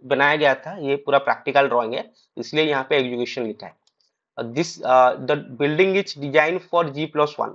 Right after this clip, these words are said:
ये बिल्डिंग ही हम सोच लेंगे, स्टील बिल्डिंग है ये, ठीक है ना, पीबी बिल्डिंग, प्री इंजीनियरिंग बिल्डिंग। तो ये बिल्डिंग डिजाइन है जी प्लस वन, मीन्स दो फ्लोर के लिए, ग्राउंड and फर्स्ट के लिए। ये डेट, ये डेट को मैं इसको सबमिट किया था।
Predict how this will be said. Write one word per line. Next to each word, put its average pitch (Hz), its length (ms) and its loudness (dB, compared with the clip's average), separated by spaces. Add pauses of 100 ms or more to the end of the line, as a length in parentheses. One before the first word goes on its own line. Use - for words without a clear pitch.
(120)
ये - 60 -4
बिल्डिंग 202 360 4
ही 226 60 6
हम 202 200 2 (160)
सोच 170 180 -6
लेंगे, 151 320 0
स्टील 180 300 -2
बिल्डिंग 135 280 0
है 123 80 -2
ये, 117 120 -4
ठीक 180 180 -6
है 156 60 -2
ना, 123 60 -2 (260)
पीबी 160 240 2
बिल्डिंग, 127 340 -2 (200)
प्री 165 120 4
इंजीनियरिंग 139 480 -2
बिल्डिंग। 117 280 -8
तो - 340 -10
ये 156 100 2
बिल्डिंग 151 440 0
डिजाइन 151 340 2
है 196 100 -2 (100)
जी 151 120 -6
प्लस 156 300 -2
वन, 127 120 2
मीन्स 156 260 -2
दो 147 220 4
फ्लोर 135 320 -2
के 113 60 -10
लिए, 110 100 -4
ग्राउंड 131 320 4
and 139 140 -4
फर्स्ट - 320 -2
के 107 60 -14
लिए। - 140 -16 (460)
ये 156 120 2
डेट, 165 260 4 (160)
ये 165 100 0
डेट 147 240 4
को 156 100 0
मैं 151 140 2
इसको 139 220 -6
सबमिट 113 380 -4
किया 98 120 -6
था। - 220 -20